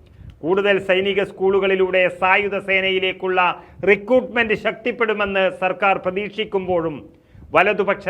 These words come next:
രാഷ്ട്രീയ ആശയങ്ങളെ സൈന്യവുമായി കൂട്ടിക്കെട്ടുന്നത്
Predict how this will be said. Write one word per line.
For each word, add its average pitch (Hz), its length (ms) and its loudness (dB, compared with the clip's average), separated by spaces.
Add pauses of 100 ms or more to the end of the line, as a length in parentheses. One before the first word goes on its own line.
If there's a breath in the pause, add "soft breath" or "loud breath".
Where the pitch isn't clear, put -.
രാഷ്ട്രീയ 190 520 0
ആശയങ്ങളെ 185 500 -2 (180)
സൈന്യവുമായി 196 600 2 (160)
കൂട്ടിക്കെട്ടുന്നത് 190 800 -6